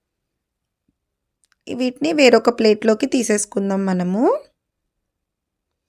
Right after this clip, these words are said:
మనం చాలా తక్కువ ఆయిల్ యూజ్ చేసాం కాబట్టి పెద్ద ఆయిల్ కూడా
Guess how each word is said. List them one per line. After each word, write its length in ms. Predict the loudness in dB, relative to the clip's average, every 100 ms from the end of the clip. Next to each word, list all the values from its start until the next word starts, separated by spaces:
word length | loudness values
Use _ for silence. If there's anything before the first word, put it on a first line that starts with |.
| _ _ _ _ _ -6
మనం 200 | -2 0
చాలా 280 | 0 2 2 2
తక్కువ 400 | 0 0 2 4
ఆయిల్ 200 | 4 2
యూజ్ 180 | -2 0
చేసాం 320 | 0 0 -2
కాబట్టి 480 | -2 0 0 0 -2 -2 -6 _ _ _ _ _ _ _ _
పెద్ద 160 | -2 2
ఆయిల్ 320 | 4 4 2
కూడా 220 | 4 4